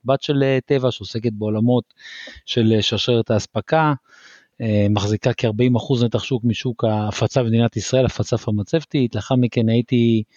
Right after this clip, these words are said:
אחראי על הרכישות והמיזוגים של טבע גלובלית, הייתי, אה, מנכ"ל טבע ישראל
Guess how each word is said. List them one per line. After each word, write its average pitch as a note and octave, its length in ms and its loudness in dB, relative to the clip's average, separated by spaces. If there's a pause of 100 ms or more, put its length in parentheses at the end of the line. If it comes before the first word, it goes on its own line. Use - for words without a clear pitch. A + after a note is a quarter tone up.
(340)
אחראי A#2+ 360 0
על B2 80 4
הרכישות A#2+ 380 -2
והמיזוגים A#2 540 0
של D#3 140 -4
טבע C#3 300 -2
גלובלית, A#2+ 800 -2 (640)
הייתי, A#2 480 0
אה, A#2 520 2
מנכ"ל A#2+ 340 0
טבע C3+ 260 0
ישראל D#3 640 2